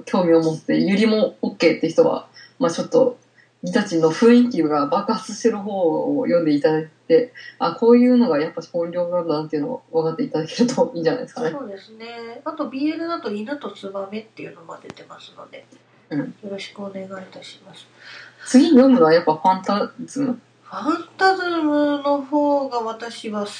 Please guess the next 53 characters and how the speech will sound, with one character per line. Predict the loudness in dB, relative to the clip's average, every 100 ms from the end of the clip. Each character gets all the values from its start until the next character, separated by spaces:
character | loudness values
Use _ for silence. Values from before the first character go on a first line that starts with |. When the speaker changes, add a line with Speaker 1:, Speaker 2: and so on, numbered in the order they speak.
| -18
Speaker 2:
き | -16 -16 -12
だ | -12 -12 -12
け | -10
ど、 | -8 -8
で | -6
も | -4 -6
ギ | -6
ロ | -4 -4
チ | -4 -6
ン | -8 -10 -10
的 | -10 -8 -10
な | -10
感 | -4 -2 -2 -2
じ | -2 -2
で | -2 0 -2 -4
ビ | -8 -2 0
ー | 0
エ |
ル | -4
系 | -6 -4 -4
だ | -4
っ | -8 -8
た | -6
ら、 | -2 -2 -2 -4 -14 _ _ _ _
一 | -18 -6 -2
応 | -2
ビ | -2 -2 0
ー |
エ |
ル | 0
シ | -2 -4 -4 -6 -6
ー |
デ | -4
ィ | -4 -6
ー、 | -6
ド | -6
ラ | -6
マ | -8
シ | -8 -8
ー |
デ | -8
ィ | -12
ー |
に | -12
も | -12 -10
な | -12
っ | -12
た | -12
恋 | -6 -4 -4
ま | -6
で | -10
百 | -14 -14 -12
輪 | -14 -16